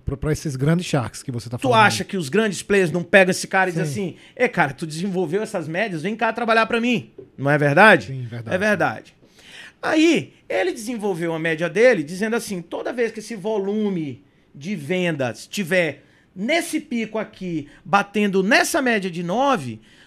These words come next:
Speaker 2: tu vende porque vai, o mercado vai reverter."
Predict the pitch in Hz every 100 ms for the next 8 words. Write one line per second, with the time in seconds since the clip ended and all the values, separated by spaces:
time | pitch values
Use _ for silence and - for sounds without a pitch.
0 | _ - 320 226 202 285 339 190 - 262
1 | - 285 254 226 269 294 330 330 311 -
2 | - - 240 277 262 269 269 285 285 294
3 | 311 294 240 240 240